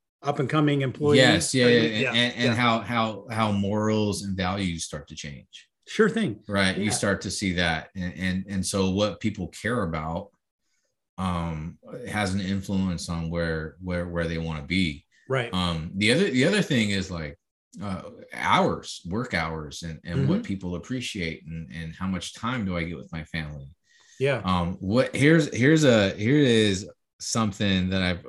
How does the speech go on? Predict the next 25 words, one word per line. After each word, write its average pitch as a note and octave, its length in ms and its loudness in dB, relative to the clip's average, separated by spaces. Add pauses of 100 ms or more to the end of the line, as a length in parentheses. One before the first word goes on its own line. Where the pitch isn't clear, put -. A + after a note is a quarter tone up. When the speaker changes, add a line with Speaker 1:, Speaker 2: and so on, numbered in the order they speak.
(200)
Speaker 2:
noticed F#2 720 2 (560)
as F#2 300 2
of E2+ 180 -2
recently F2 840 0
where F#2 340 -4
I, G2 160 -8 (100)
I G#2+ 80 0
don't C#3+ 160 2
know, B2 380 4
I A2 100 -4
just, - 400 -4
I G#2 120 -4
just - 360 -2 (420)
observed F#2+ 480 0
it. D2+ 220 -6 (180)
Um, D#2+ 320 -8
I, E2+ 240 -12
I - 20 -6
wasn't G2 380 -4
looking G#2+ 300 -4
for E2 320 -8
it, D2+ 140 -10 (720)
but, F2+ 540 2 (120)
uh, A2+ 100 -10 (160)
my, G#2+ 600 2